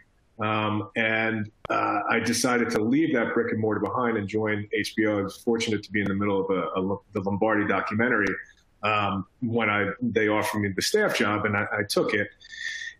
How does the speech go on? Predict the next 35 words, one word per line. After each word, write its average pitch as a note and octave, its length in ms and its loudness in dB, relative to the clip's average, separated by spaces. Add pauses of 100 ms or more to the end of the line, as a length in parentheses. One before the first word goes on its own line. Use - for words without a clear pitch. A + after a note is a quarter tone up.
And D3+ 240 2
so E3 220 4
even A#3+ 220 2
over A3+ 100 2
the F#3+ 60 2
course F#3+ 320 0
of B2 120 0
those D#3 280 2
five A2 340 0
years, F#2+ 440 -4
I A#2+ 100 0
started C3 420 0
to A#2 140 -2
see A#2+ 180 2
changes A#2 540 0
at G#2+ 80 0
H G#2+ 240 -2
B A#2 120 2
O - 200 -2 (100)
and G#2+ 160 -2
just A2+ 220 -2
changes A2+ 420 0
in G#2+ 100 -2
television. A2 540 0
And G2 80 -2
we G#2+ 80 0
started A#2+ 440 0
to A#2+ 100 0
get G#2+ 400 0 (260)
from A#2 260 0
our A#2 520 2
executives, A2 960 0 (280)
um, G#2+ 420 0
challenges. A#2+ 720 2
And A#2 240 0